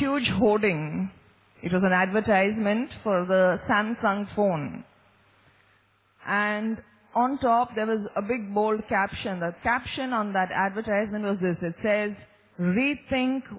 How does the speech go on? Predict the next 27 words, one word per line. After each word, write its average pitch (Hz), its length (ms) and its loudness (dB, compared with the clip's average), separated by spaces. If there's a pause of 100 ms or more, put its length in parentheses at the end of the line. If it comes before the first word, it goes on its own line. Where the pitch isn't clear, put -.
what 196 120 4
a 190 80 0 (160)
phone 214 400 2
can 185 300 -2
do." 156 300 -2 (840)
Rethink 254 580 -2
what 208 140 2
a 196 180 0
phone 208 260 -2 (100)
can 185 200 -2
do. 175 160 0 (120)
And 180 200 -2
we 269 140 -4
found 240 320 2
it 196 160 -6
very 220 240 -2
amusing 214 600 -2
because 196 480 0 (800)
at 208 140 -4
that 254 200 0
particular 240 520 -2 (100)
time, 220 420 0
there 202 200 0
was 202 100 -2 (280)
a 220 60 2
lot 262 80 0
of - 160 -6